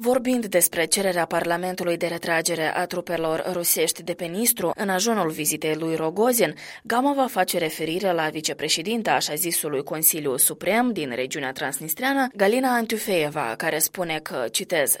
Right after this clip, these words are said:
"deputații transnistreni au apreciat acest gest ca o manevră pentru a distrage atenția de la eșecurile economice și sociale ale Chișinăului în dialog cu Tiraspolul."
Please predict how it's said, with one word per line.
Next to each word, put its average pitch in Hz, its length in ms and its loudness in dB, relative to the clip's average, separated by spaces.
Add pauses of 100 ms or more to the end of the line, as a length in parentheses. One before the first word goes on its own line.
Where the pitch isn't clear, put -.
"deputații 165 500 0
transnistreni 165 840 -2
au 170 140 6
apreciat 165 520 2
acest - 380 -2
gest 262 320 2
ca 233 160 0
o 226 100 4
manevră 214 640 0
pentru 180 300 -2
a 143 100 4
distrage 156 520 0
atenția 156 640 0
de 202 120 0
la 156 240 2
eșecurile 151 840 0
economice 170 600 -2
și - 140 -2
sociale 156 640 2
ale 160 200 6
Chișinăului 220 800 2
în 202 140 -4
dialog 151 500 2
cu 160 160 -8
Tiraspolul." 156 800 -2